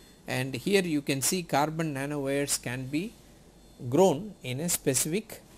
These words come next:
way. And just to complement, uh, our understanding, you can also see, uh, through the, uh, T M images. These are T M images of these carbon, uh, wires or fibers,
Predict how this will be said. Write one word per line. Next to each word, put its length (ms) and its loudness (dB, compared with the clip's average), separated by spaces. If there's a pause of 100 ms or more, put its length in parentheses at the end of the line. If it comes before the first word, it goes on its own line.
(140)
way. 340 2 (480)
And 480 0
just 280 4
to 80 4
complement, 720 2
uh, 240 0
our 180 2
understanding, 760 2 (380)
you 180 0
can 180 -2
also 380 2
see, 380 2 (380)
uh, 220 2 (100)
through 220 0
the, 340 -2 (240)
uh, 380 -4 (240)
T 260 2
M 160 -2
images. 560 -4 (180)
These 240 0
are 180 2 (200)
T 180 0
M 160 0
images 440 -2
of 280 0 (260)
these 480 2
carbon, 540 2 (360)
uh, 260 -2
wires 600 0 (280)
or 160 0
fibers, 600 0